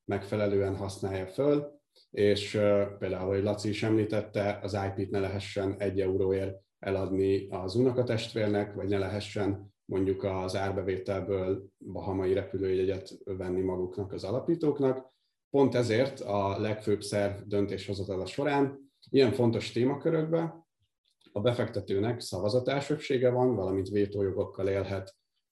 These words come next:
ö, bizonyos, ö, témakörök tekintetében. Tényleg ezek a legfontosabbak: az I P, hogyan használjuk fel a pénzt, a társasági szerződés vagy a főtevékenység módosítása,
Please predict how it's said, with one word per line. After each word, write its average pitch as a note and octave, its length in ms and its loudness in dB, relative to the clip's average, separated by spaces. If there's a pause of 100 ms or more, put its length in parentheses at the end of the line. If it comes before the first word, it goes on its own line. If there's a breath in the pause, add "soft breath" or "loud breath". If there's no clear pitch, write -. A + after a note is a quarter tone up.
(160)
ö, F2+ 480 -2 (240)
bizonyos, F#2+ 640 -2
ö, F#2 280 -2 (440)
témakörök F#2+ 540 -2
tekintetében. G2+ 1120 0 (360)
Tényleg G2 260 0
ezek G2+ 200 0
a G2+ 40 -4
legfontosabbak: F#2 880 -6
az F#2+ 180 -6 (180)
I A2 40 4
P, G#2+ 380 2 (300)
hogyan A2 280 0
használjuk F#2+ 500 0
fel F#2+ 220 -2
a F2 400 -6
pénzt, G#2 560 0 (440)
a F2 560 -4
társasági G2+ 560 -4
szerződés F#2+ 720 0
vagy F2 100 -8
a F2 60 -10
főtevékenység G2 920 0
módosítása, F#2+ 1200 -4